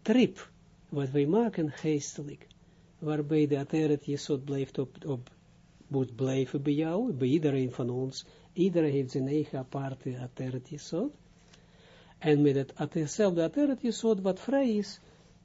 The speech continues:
komt zich meedoet aan wat hij zegt. Net zoals Rabbi Chia dat meedeed, ja. Aan, aan hem die orakel zei,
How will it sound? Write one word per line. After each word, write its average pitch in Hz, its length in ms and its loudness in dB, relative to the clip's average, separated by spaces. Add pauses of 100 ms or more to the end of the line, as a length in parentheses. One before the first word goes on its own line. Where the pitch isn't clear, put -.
(120)
komt 190 440 6 (300)
zich 170 440 2 (420)
meedoet 196 800 8 (120)
aan 160 420 0 (260)
wat 151 220 0
hij 143 220 2
zegt. 143 300 -2
Net 247 220 0
zoals 208 280 2
Rabbi 202 300 4
Chia 165 320 2
dat 131 180 -2
meedeed, 147 720 2
ja. 190 200 -2 (560)
Aan, 147 220 -6
aan 143 220 0
hem 143 260 2
die 139 180 -2
orakel 156 500 2
zei, 135 480 -2